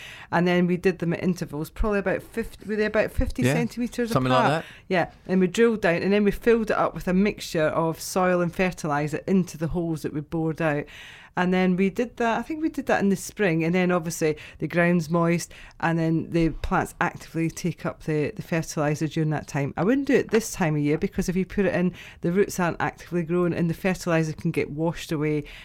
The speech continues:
Speaker 1: into the water
Speaker 2: Yeah.
Speaker 1: table, and it could be bad for the watercourses.
Speaker 2: So do it in the spring. So that is a method that you could use.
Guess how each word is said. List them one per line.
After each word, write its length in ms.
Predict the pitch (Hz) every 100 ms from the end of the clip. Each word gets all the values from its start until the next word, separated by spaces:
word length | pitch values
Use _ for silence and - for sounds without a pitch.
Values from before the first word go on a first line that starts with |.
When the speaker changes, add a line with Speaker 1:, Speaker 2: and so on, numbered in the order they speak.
| - -
Speaker 1:
into 260 | 170 165
the 100 | 156
water 320 | 143 160 - -
Speaker 2:
Yeah. 100 | -
Speaker 1:
table, 100 | - 151
and 60 |
it 60 | 95
could 80 | -
be 80 | 165
bad 300 | - 165 160
for 140 | -
the 80 | 151
watercourses. 840 | 143 151 - - - 139 101 135 139
Speaker 2:
So 60 | 156
do 40 |
it 60 | 160
in 120 | 151
the 100 | 143
spring. 440 | - - 123 95 85
So 120 | 123
that 180 | 135 127
is 100 | 120
a 40 |
method 380 | 120 127 - 107
that 120 | 104
you 140 | 113 110
could 280 | - 113 85
use. 600 | 85 98 120 131 147